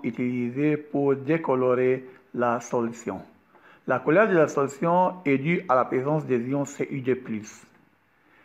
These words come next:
Décolorer la solution, c'est-à-dire, euh, réagir, euh, faire réagir complètement les ions C U deux plus, transformer les ions C U deux plus en C U. Euh,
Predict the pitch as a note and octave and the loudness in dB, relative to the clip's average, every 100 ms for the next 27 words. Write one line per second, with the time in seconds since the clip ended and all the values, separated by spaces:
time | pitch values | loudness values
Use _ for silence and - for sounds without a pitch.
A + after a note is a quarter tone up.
0 | _ - C#3+ D#3+ D#3+ D3+ E3+ G3+ F#3+ F#3 | _ -8 -2 2 4 6 6 6 4 4
1 | D#3+ D#3+ F#3 E3 D#3 C#3+ F3+ G3+ G3+ - | 0 0 -4 -2 -2 0 2 2 0 -12
2 | - - - C3 C#3 C#3+ C#3+ C#3+ C#3+ C#3 | -20 -12 0 4 6 6 6 4 4 4
3 | D3+ D#3+ D#3 D#3 D3+ F3 F#3 F3+ F3+ A3 | 2 4 6 6 4 2 4 6 6 6
4 | D#3+ D#3+ - - F3+ E3 D3+ D3 F#3 F3+ | 4 2 -2 4 6 8 6 4 2 2
5 | D#3 - D3+ - F#3+ A3+ A3+ F3 D3 D#3 | 0 2 -2 2 4 4 4 4 2 2
6 | D#3+ D3+ D#3+ C#3 C#3 - B2+ - D3 D3+ | 2 2 0 2 0 0 -4 -2 -2 0
7 | D#3+ D#3+ E3+ D3 C#3+ D#3 C#3+ C#3+ C#3 C3+ | 0 0 0 0 0 -2 0 0 0 -2
8 | E3+ F3 - C3+ - A#2+ - G#2+ - _ | -4 -4 -4 -4 -2 -4 -4 -8 -12 _
9 | _ _ _ - - - _ _ - C3+ | _ _ _ -20 -20 -20 _ _ -2 2
10 | C3+ C3+ C3+ C3 | 4 4 4 2